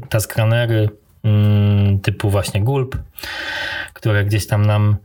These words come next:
za pomocą narzy-, wbud-, wbudowanych narzędzi, czy dżu-, dokładanych przez nas narzędzi potrafiły nam to, to wsparcie odpowiednio wyskalować, uzyskać. A później, jak już był dwa tysiące jedenasty,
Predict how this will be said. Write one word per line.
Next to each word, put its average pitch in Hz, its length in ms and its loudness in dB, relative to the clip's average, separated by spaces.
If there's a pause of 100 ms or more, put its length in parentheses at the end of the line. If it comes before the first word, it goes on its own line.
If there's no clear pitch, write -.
(800)
za 120 120 2
pomocą 113 280 0
narzy-, 110 300 2
wbud-, 117 320 0
wbudowanych 117 600 0
narzędzi, 110 400 2
czy 104 180 0
dżu-, 113 300 2
dokładanych 113 580 0
przez 117 220 0
nas 107 180 2
narzędzi 107 400 2
potrafiły 107 520 0
nam 101 180 2
to, 104 340 0 (800)
to 101 180 2
wsparcie 104 600 -2
odpowiednio 101 1000 0 (120)
wyskalować, 104 760 0
uzyskać. 113 680 -2 (440)
A - 80 -2
później, 240 520 -2 (260)
jak 131 200 0
już 123 160 0
był 123 160 0
dwa 123 120 2
tysiące 123 440 0
jedenasty, 139 1040 -2